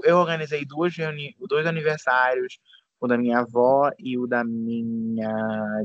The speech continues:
tia e da minha irmã. Acho que o da minha irmã eu também organizei. Eu organizei aniversário pra caraca, gente. Eu já posso ser contratada, assim,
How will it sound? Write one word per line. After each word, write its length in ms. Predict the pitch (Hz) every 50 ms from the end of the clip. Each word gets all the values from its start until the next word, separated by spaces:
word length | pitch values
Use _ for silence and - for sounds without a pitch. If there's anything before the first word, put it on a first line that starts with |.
| 107
tia 460 | - - - 160 165 180 190 202 196 - - _ _ _ _ _ _ _ _ _ _ _
e 100 | - 147
da 120 | 147 147 143
minha 120 | 139 135
irmã. 260 | 135 143 156 180 277 349 330 - _ _ _ _ _ _ _ - - _ _ - - _ _ _ _ _ _ - - - _ _ - - _ - - _ _ _ _ _ _ _ -
Acho 200 | - 151 - -
que 60 | -
o 40 | 165
da 100 | 165 160
minha 160 | 160 160 160
irmã 200 | 160 156 156 160
eu 60 | 165
também 260 | 160 170 165 165 165
organizei. 540 | 165 160 156 160 165 175 165 - 127 113 104 - - - - - -
Eu 140 | - 392 403
organizei 440 | 359 294 254 247 233 220 202 226 240
aniversário 320 | 240 233 220 233 240 233
pra 100 | - 247
caraca, 340 | - 220 196 160 - - 143
gente. 180 | 143 147 135 151
Eu 60 | 147
já 120 | 156 156
posso 240 | 151 - 170 170 -
ser 120 | - 175
contratada, 840 | 175 - 185 196 196 208 202 196 170 - 156 139 139 139 143 147 147 143
assim, 520 | 143 - - 139 135 139 147 151 156 156